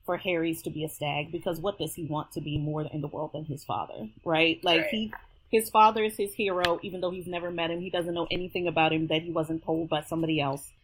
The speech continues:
Speaker 1: Um, well, he met him, but he was a baby. And so, of course, if he thought of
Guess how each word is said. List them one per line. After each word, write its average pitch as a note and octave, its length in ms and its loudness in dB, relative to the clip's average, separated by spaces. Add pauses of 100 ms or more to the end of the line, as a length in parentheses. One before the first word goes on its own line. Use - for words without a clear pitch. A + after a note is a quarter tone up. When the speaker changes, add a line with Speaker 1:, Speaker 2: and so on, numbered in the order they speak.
(120)
Speaker 1:
Um, D#3+ 260 4
well, F3 160 4
he E3+ 140 0
met C#3+ 180 -2
him, C#3+ 160 -4
but C3 120 -4
he D3+ 100 -4
was D#3 100 -6
a - 60 -6
baby. D#3+ 380 -4 (200)
And A3 220 0
so, A3+ 220 4
of - 180 0
course, F#3 720 4 (380)
if G3 200 10
he C#4+ 300 0
thought F#3 260 6
of E3+ 300 2